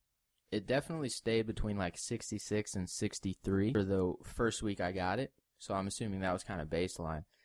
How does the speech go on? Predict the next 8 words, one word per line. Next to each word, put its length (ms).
And 240
now, 640
um, 460
since 240
I've 120
been 100
tracking 400
activity, 640